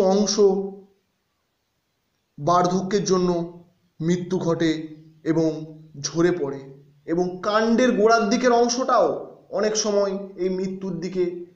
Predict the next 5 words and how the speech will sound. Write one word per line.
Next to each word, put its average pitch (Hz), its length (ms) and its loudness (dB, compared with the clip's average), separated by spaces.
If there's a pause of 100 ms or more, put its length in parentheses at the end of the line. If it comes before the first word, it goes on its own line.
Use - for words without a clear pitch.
(1200)
ঝুঁকে 175 400 -4
যায় 127 280 -6 (480)
এবং 156 240 -4 (1900)
ক্ষয়প্রাপ্ত 180 520 -4
হয়ে 156 260 -8